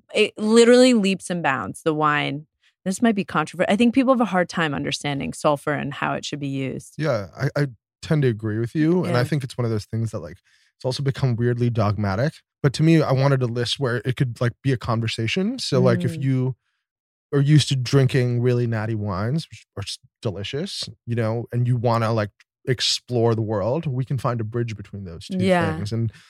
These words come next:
Speaker 2: the same thing is true for people who only drink classic Burgundy. It's like, "Hey, like, check out this stuff that's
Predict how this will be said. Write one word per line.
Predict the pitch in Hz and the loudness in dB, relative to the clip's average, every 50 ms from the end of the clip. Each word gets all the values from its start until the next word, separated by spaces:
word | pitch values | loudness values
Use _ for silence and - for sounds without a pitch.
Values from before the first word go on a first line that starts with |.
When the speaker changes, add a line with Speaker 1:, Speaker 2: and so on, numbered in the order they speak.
| _ _ - | _ _ -6
Speaker 2:
the | 117 120 | -4 -2
same | - - 143 131 135 131 | 0 2 2 2 2 0
thing | - 131 120 117 | 0 -2 -2 0
is | 113 107 | -2 -2
true | - - - - - 123 120 113 | -4 -6 -6 -4 -2 -2 -2 -2
for | - - | -4 -6
people | 104 - - 107 - 120 110 107 | -12 -12 -10 -6 -4 -2 0 0
who | 110 120 113 110 110 113 107 - _ _ _ _ _ - | 2 2 2 2 2 0 -2 -4 _ _ _ _ _ 4
only | 147 151 147 135 131 123 | 4 6 6 6 4 2
drink | 113 - 123 117 113 - - - - | 2 2 2 2 0 -2 -6 -8 -4
classic | - 101 - 127 - - - - - - 110 - - | -4 -2 -2 -2 -2 -4 -6 -8 -8 -8 -8 -6 -8
Burgundy. | 123 113 123 113 113 110 120 135 170 190 | -6 -2 -2 0 0 0 0 0 2 2
It's | 196 - - | 0 0 0
like, | 135 113 - | -4 -6 -4
"Hey, | - - 202 196 151 120 | -4 -6 -4 -4 -4 -6
like, | - 95 104 - - - - | -6 -8 -10 -12 -14 -18 -14
check | - - 143 - 143 | -10 -8 -6 -4 -2
out | 139 120 101 - _ - - _ _ | -2 -2 -2 -4 _ -16 -20 _ _
this | - 214 - | -6 -6 -4
stuff | - - 117 92 - - - | -4 -4 -4 -4 -4 -4 -6
that's | 113 110 101 - - - | -4 -4 -4 -6 -10 -14